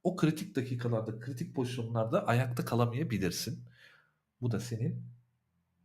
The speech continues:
başını ağrıtabilir.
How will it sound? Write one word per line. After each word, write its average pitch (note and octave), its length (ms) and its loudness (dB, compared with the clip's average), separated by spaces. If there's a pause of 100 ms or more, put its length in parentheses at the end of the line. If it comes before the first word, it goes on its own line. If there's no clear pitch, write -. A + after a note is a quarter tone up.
başını B2 600 -2 (800)
ağrıtabilir. - 2000 -2